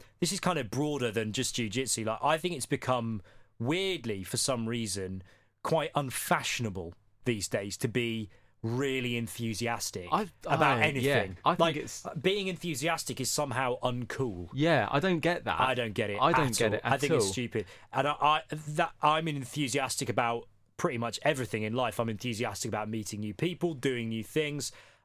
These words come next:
Speaker 1: I try and approach everything with a kind of really excited, "Right,
Speaker 2: Mm.
Speaker 1: this is great, like, this is really exciting, and I'm
Speaker 2: Positive.
Speaker 1: I'm gonna see what I can do from this, and I might not enjoy it, but hey, we'll find out."
Speaker 2: Yeah.
Speaker 1: I think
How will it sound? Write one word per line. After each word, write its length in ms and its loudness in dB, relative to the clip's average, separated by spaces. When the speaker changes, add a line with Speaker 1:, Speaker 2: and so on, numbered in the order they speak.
Speaker 1:
I 60 2
try 300 0
and 100 0
approach 520 0
everything 680 0
with 180 0
a 40 -2
kind 300 0
of 180 -4
really 440 -2
excited, 880 -2
"Right, 260 2
Speaker 2:
Mm. 40 -6
Speaker 1:
this 200 -2
is 120 -6
great, 380 -2
like, 320 -4
this 200 -6
is 160 -8
really 320 -4
exciting, 600 -2
and 80 -2
I'm 80 6
Speaker 2:
Positive. 440 -2
Speaker 1:
I'm 100 -2
gonna 160 -2
see 220 -2
what 160 -2
I 100 -2
can 300 -2
do 160 2
from 160 -6
this, 180 -4
and 120 -2
I 20 -4
might 220 -2
not 80 -4
enjoy 320 0
it, 100 -8
but 360 0
hey, 200 0
we'll 160 -4
find 300 -2
out." 200 -4
Speaker 2:
Yeah. 280 -6
Speaker 1:
I 60 6
think 300 -2